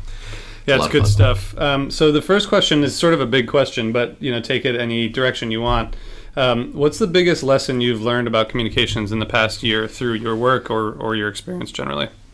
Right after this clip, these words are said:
Speaker 2: Wow, I mean, I can guess I could come at that in a couple different <laughs> ways, but I mean, at first, I think I'd be remiss if I didn't say, just in light of, of,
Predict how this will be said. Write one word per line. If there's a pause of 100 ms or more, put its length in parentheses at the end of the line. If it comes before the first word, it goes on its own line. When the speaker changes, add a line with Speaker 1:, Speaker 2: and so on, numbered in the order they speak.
(420)
Speaker 2:
Wow,
I
mean,
I
can
guess
I
could
come
at
that
in
a
couple
different
<laughs>
ways,
but
I
mean,
at
first,
I
think
I'd
be
remiss
if
I
didn't
say,
just
in
light
of,
of,